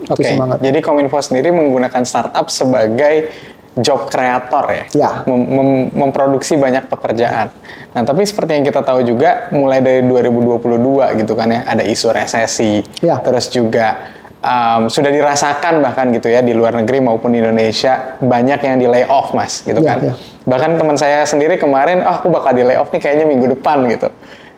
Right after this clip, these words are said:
Speaker 2: Itu sekitar delapan puluh persen timnya di layoff. Itu salah satu startup lah di S C B D ya, di
Speaker 1: Hmm.
Speaker 2: daerah S C B D.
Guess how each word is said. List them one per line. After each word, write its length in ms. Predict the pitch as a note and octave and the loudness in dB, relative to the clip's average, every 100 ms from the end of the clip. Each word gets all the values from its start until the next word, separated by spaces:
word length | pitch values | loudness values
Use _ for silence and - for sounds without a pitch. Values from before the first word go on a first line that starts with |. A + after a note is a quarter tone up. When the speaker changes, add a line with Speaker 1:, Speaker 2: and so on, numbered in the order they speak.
| - D3 | -6 0
Speaker 2:
Itu 320 | G#3 G#3+ F3+ | 2 2 2
sekitar 840 | - D3+ D#3 D#3 D3+ D3 D#3 - C#3+ | 0 -2 0 0 0 0 -2 -4 -2
delapan 320 | D3 D3+ D#3+ | 0 2 0
puluh 160 | E3+ | 0
persen 240 | E3+ F3 E3 | 0 0 0
timnya 280 | E3+ F3+ F3 | 2 2 2
di 80 | D3+ | 2
layoff. 340 | C#3+ B2 - - - - - | 2 0 -2 -10 -20 -20 -8
Itu 160 | - E3 | -4 0
salah 180 | D3 | 0
satu 640 | C#3+ C3+ C#3+ C#3 C3+ C3 - | 0 -2 0 2 2 2 0
startup 400 | D3+ C3+ D3+ C#3+ | -2 -2 -2 -2
lah 140 | B2+ | -2
di 240 | B2+ B2 B2 | 0 2 0
S 240 | C3 - | -2 0
C 80 | B2+ | 0
B 160 | C3 | 2
D 60 | C3 | 2
ya, 180 | G#2+ A#2 - - | 0 -2 -6 -6
di 100 | D3+ | -2
Speaker 1:
Hmm. 60 | B2 | 0
Speaker 2:
daerah 200 | B2 A#2 | 0 0
S 80 | A#2+ | 0
C 80 | A#2+ | 0
B 60 | A2+ | 0
D. 60 | A2 | 0